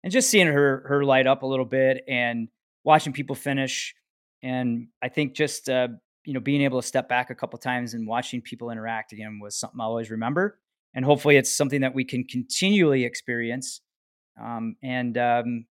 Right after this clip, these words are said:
looking forward to our next conference and, uh, to next year. And for, um, everyone else listening, by the way, thank you for joining us. Thank you for listening. Thank you for being,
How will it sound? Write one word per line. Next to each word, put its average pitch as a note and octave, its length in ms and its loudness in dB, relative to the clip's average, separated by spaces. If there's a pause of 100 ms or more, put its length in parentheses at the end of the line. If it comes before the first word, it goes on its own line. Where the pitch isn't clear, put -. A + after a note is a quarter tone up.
(120)
looking D#3 160 6
forward E3+ 380 6
to E3+ 420 6
our D#3 140 8
next - 560 4 (160)
conference F#3+ 680 4 (540)
and, D3 420 2
uh, C#3+ 440 6 (120)
to D3 100 -4
next C#3+ 300 -2
year. B3 340 -2 (560)
And C#3 220 -8
for, C#3+ 420 -2
um, B2 460 0
everyone F3 280 4
else D#3+ 340 0
listening, E3+ 420 0
by D#3 160 4
the D3+ 80 -2
way, C#3+ 140 -2
thank F3+ 340 -2
you C#3 80 -12
for B2+ 180 -14
joining G#2+ 360 -14
us. A2+ 160 -14
Thank D3+ 200 -6
you D#3+ 100 -12
for B2 120 -10
listening. A#2+ 440 -6
Thank C#3 260 -4
you D3+ 80 -10
for - 120 -12
being, B2 360 -4